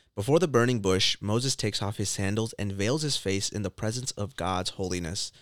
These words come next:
Before the glory of the thrice holy God, Isaiah cries out,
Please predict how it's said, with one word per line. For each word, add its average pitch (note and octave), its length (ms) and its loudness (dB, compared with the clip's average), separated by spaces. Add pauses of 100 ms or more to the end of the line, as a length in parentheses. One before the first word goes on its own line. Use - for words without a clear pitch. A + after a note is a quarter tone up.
(300)
Before G#2+ 240 0
the A2 100 4
glory A#2+ 400 2
of G#2 100 2
the F#2 80 -2
thrice G2+ 400 2
holy G2+ 260 0
God, E2+ 380 0 (340)
Isaiah A2+ 400 2
cries G#2 340 -2
out, E2+ 280 -2